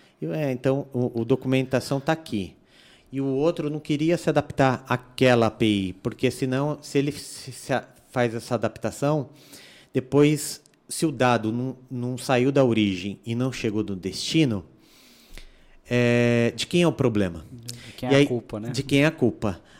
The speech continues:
Speaker 1: Aí nós entendemos que, que, que o mercado tava precisando de um middleware,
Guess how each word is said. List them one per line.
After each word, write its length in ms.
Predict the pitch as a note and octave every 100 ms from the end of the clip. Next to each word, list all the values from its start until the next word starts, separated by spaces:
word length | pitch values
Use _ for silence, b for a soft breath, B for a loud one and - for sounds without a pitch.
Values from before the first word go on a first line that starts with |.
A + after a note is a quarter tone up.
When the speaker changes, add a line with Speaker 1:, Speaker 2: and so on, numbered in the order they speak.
| b
Speaker 1:
Aí 180 | B2+ C3+
nós 300 | D3+ D3+ C3+
entendemos 520 | D3 D3 B2+ C#3 D3
que, 440 | - C#3+ C#3 B2+ -
que, 340 | C3 B2 A#2+ -
que 680 | A#2+ A#2+ A#2 A2 A2 G#2+ -
o 60 |
mercado 460 | A#2 A#2+ - C3 B2+
tava 220 | B2+ B2
precisando 920 | B2 C3 - A2+ G2 A#2+ B2+ A2+ G2+
de 200 | G2 G#2
um 60 | A2
middleware, 540 | G2+ A2+ B2 C#3 E3